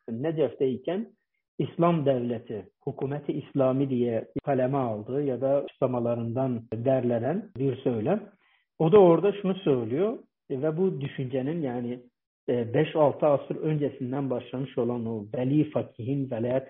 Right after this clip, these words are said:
fakihin, fakihin velayeti, İmam Mehdi adına söz söyleme meselesinin sadece dini ve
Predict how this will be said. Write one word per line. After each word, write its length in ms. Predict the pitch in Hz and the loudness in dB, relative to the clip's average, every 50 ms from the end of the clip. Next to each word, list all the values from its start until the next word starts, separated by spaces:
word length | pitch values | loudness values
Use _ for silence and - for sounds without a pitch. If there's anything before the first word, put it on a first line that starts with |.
| - _ - | -8 _ -8
fakihin, 460 | 120 - - 123 107 - 139 135 127 | -8 -6 -4 -4 -2 0 -2 -2 -2
fakihin 560 | - - 123 113 - - 131 147 180 190 170 | -4 -4 -4 -2 -2 0 2 4 4 4 4
velayeti, 680 | 156 123 113 117 113 107 104 - - 143 127 113 - _ _ _ _ _ _ _ _ _ - | 4 2 2 0 -2 -4 -4 -4 -2 -2 -2 -2 -4 _ _ _ _ _ _ _ _ _ 0
İmam 300 | - 135 139 147 151 147 | 2 4 6 6 6 6
Mehdi 360 | 143 139 123 104 - 165 151 | 4 4 2 2 4 4 4
adına 480 | 135 131 117 135 131 131 131 123 123 - - | 4 4 2 0 0 0 -2 -2 -4 -4 -2
söz 140 | - 160 151 | -2 -2 -2
söyleme 540 | - - 156 135 131 123 113 117 131 139 139 | 0 0 0 2 2 0 -2 -2 -2 -2 -2
meselesinin 680 | 131 127 120 - - 127 120 117 117 - 135 135 135 135 - | -2 -4 -4 -4 -4 -4 -4 -6 -6 -6 -4 -4 -4 -2 0
sadece 520 | 147 147 147 135 135 127 135 143 139 117 | 2 2 2 2 0 -2 -2 -2 -2 -4
dini 380 | 117 135 139 151 165 185 208 208 | -4 -4 -2 -2 -2 0 0 0
ve 120 | 208 196 | 0 -2